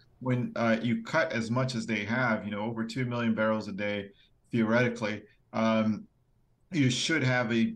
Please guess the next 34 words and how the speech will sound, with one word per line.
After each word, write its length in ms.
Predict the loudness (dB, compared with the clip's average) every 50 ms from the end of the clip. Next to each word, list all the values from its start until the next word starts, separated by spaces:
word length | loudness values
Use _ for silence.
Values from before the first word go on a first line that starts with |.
| -6 -8
a 220 | -6 -4 -4 -4 -2
larger 480 | 0 2 4 4 4 2 0 -2 -2 -2
impact. 520 | -2 -2 -2 -4 -4 -6 -8 -10 -12 -12
You, 400 | -12 -12 -12 -14 -16 -16 -16 -16 -18 -20 -14 _
you 340 | -4 -4 -2 0 0 0 0
shouldn't 260 | 0 0 0 2 2
be 100 | 2 2
struggling 500 | 2 0 -2 0 0 2 2 2 2 2
to 80 | 0 0
get 140 | -2 -2 -4
to 60 | -2 -2
the 100 | -2 0
nineties, 520 | 2 4 4 4 4 4 2 -2 -6 -12 _ _ _ _ _ -10
and 240 | -6 -4 -4 -2 -4
o-, 60 | -2 -2
obviously 540 | -4 -2 0 0 0 0 0 0 0 0 0
w-, 260 | 0 0 -2 -4 -4 -8 -12 -10
external 500 | -10 -10 -4 -2 0 0 0 2 0 0
events 420 | 0 2 0 0 0 -2 -8 -14 -16 _ _ _
conspiring 560 | -6 -4 -4 -4 -4 -4 -4 -2 0 0 0 -2
to 80 | -4 -6
that. 260 | -6 -8 -8 -10 -16 -20 -20 -20 _ -2
I 80 | 0 0
think 160 | 2 2 0
it's 100 | 0 0
very 240 | 2 2 2 2 0
clear 360 | -2 -4 -4 -2 0 0 2
when 120 | 2 0
you 100 | 0 0
look 160 | -2 -2 -4
at 100 | -4 -4
the 80 | -4 -2
U 260 | 0 0 2 2 2
S 340 | 0 0 -2 -6 -8 -12 -14